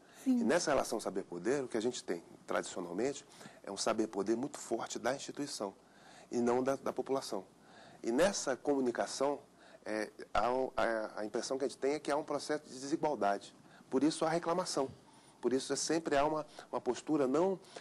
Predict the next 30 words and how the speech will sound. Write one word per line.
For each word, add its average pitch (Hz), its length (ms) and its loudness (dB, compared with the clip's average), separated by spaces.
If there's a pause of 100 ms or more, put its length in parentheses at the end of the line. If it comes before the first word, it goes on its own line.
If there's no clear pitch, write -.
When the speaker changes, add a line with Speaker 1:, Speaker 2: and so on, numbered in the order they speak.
(180)
Speaker 2:
não 143 140 0
por 151 160 -2
parte 127 360 0
da 113 100 0
população 110 580 0
de, 160 180 0
de 131 140 -8
gerar 131 360 6
um 123 40 -4
processo 113 300 -4
de - 60 -8
comunicação 151 460 -2
para 185 120 -6
pautar, 170 380 0
por 139 240 -4
exemplo, 120 300 -2
políticas 143 320 -6
públicas, 101 440 -2 (380)
e - 80 -4
sim - 180 0
de 180 100 2
reclamar 170 460 2
pontualmente 165 840 0
de 160 140 -2
processos, 156 640 -2 (400)
é, 117 120 -2
negativos 123 560 2
que - 80 -2
ocorreram, 101 400 0 (320)
né? 110 160 -2